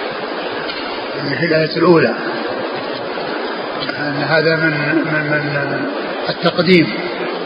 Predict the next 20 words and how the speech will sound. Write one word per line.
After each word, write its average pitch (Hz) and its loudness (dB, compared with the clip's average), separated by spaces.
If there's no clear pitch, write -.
وأما 226 6
كونه 160 4
يعني 143 2
يشبه 143 2
أو 156 4
أنه 156 0
رفع 143 4
الصوت، 170 6
لا 277 10
شك 185 4
أنه 160 2
يعني 156 4
من 170 2
حيث 185 6
المعنى 160 6
أن 208 2
ذاك 175 6
مذموم 165 4
وهذا 202 10
مذموم، 190 4